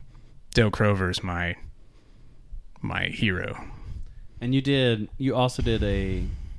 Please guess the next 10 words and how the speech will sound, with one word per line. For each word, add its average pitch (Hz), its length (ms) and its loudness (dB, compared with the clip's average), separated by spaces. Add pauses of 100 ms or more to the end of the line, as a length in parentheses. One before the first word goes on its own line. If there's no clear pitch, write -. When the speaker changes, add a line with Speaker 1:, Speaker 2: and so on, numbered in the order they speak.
(280)
Speaker 2:
a 107 100 0
record 110 480 0
that 98 260 0
was, 98 240 0
like, 95 160 -4
a 92 80 -4
six-inch 117 600 -2
symbol. 143 600 -2
Speaker 1:
<laughs> - 40 -10 (320)
Yeah. - 460 12